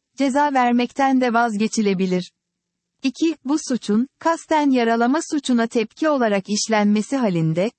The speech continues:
kişiye ceza verilmez. Üç, hakaret suçunun karşılıklı olarak işlenmesi halinde,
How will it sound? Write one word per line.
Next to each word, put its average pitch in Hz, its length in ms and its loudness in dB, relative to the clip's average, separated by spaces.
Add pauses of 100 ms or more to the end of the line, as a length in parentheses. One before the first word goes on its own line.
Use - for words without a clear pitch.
(140)
kişiye 339 420 -2
ceza 240 460 0
verilmez. 185 520 0 (720)
Üç, 320 160 0 (140)
hakaret 277 560 0 (120)
suçunun 240 460 0
karşılıklı 247 720 -2
olarak 254 380 0
işlenmesi 208 680 0
halinde, 165 560 0